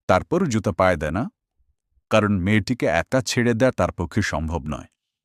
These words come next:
প্রেমের ক্ষমতা যে কি প্রচণ্ড হতে পারে, প্রেমে না পড়লে বোঝা যায় না।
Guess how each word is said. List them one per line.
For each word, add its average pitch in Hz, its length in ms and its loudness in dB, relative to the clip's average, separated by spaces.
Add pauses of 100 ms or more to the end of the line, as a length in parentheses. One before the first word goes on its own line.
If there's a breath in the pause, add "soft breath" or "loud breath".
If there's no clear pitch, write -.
(680)
প্রেমের 139 320 2
ক্ষমতা 175 420 0
যে 147 160 -2
কি - 180 -2
প্রচণ্ড 135 500 0
হতে 110 240 0
পারে, 90 320 -2
প্রেমে 90 420 -4
না 82 220 2
পড়লে 117 340 -2
বোঝা 80 420 -4
যায় 76 200 -10
না। 78 220 -20